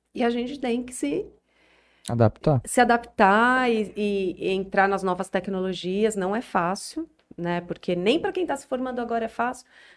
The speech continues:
Speaker 1: Tá todo mundo tendo que, que recriar. Porque o modelo de, de T V, modelo de rádio,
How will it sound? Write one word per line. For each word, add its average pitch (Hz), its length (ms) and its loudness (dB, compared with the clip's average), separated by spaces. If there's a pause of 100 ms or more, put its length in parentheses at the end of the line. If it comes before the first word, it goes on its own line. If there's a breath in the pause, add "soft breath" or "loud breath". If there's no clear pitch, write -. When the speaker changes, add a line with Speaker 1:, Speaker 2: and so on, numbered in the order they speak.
Speaker 1:
Tá 262 120 -2
todo 320 180 -2
mundo 302 160 -2
tendo 302 280 -4
que, 302 300 -6 (760)
que 254 400 -2
recriar. 277 640 4 (580 soft breath)
Porque 190 200 2
o 233 40 8
modelo 247 460 6
de, 254 560 0
de 190 180 -4
T 226 200 4
V, 175 600 6
modelo 180 300 -2
de 240 180 -4
rádio, 180 960 -2